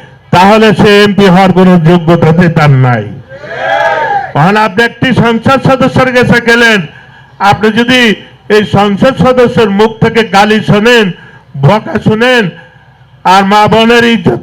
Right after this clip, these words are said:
নিয়ে বিভিন্ন কথাবার্তা শোনেন, তাহলে সেই সমস্ত এমপি আল্লাহর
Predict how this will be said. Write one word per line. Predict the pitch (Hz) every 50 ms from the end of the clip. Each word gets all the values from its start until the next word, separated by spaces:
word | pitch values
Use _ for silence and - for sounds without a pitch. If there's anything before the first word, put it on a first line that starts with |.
| - 180
নিয়ে | 214 226 220 220 208 185 160 - - - - _ _ _ _ _ _ - 156
বিভিন্ন | 151 202 214 226 226 240 233
কথাবার্তা | 240 190 202 190 - 226 240 240 254 240 247 - 254 240
শোনেন, | - - 240 233 226 220 208 175 143 - - - - - _ _ -
তাহলে | 190 190 202 220 226 220 208
সেই | - - 214 202 -
সমস্ত | - 202 214 208 202 214 226 220 - - - 240
এমপি | 233 226 226 214 214 214 214 214 - 220 202 196 180 165 - - - - - - - - _ _ _ _ _ _ -
আল্লাহর | 247 285 294 202 196 196 196